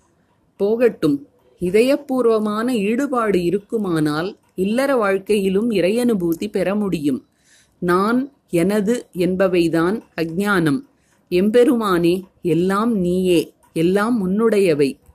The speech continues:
இது ஞானம். இல்லறத்தில் இருங்கள், ஆனால் பெரிய மனிதனின் வீட்டு வேலைக்காரியைப் போல் இருங்கள். அவள் எல்லா வேலைகளையும் செய்கிறாள்.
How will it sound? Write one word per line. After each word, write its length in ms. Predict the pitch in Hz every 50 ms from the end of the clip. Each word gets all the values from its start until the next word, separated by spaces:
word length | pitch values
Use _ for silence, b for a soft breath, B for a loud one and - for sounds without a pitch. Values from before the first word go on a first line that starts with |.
| _ -
இது 300 | 190 202 190 240 277 262
ஞானம். 540 | 214 180 170 170 170 175 175 160 135 127 - _ b b b b b b b b b
இல்லறத்தில் 720 | 190 190 208 233 262 277 277 269 254 - - 226 226 247
இருங்கள், 520 | 233 202 175 180 202 208 202 175 151 143 143 - _ _ _ -
ஆனால் 540 | 165 165 175 208 208 190 170 165 202 - b b b b b _
பெரிய 380 | - 196 190 196 226 247 262 285
மனிதனின் 720 | 269 233 214 202 208 220 190 220 214 208 208 226 240 285 - _ _ -
வீட்டு 460 | 180 185 226 247 233 - - 226 202
வேலைக்காரியைப் 960 | 170 175 190 220 254 285 262 277 - 226 208 202 202 196 175 170 175 - -
போல் 220 | - 185 202 226
இருங்கள். 540 | 233 202 165 165 165 170 160 151 139 135 131 _ _ _ _ _ _ _ - - -
அவள் 360 | 160 165 170 208 226 247 233
எல்லா 380 | 190 170 180 190 220 233 247 254
வேலைகளையும் 800 | 233 196 185 196 220 240 233 214 208 190 180 185 185 208 233
செய்கிறாள். 640 | 240 - 196 180 190 175 190 175 165 156 147 135 -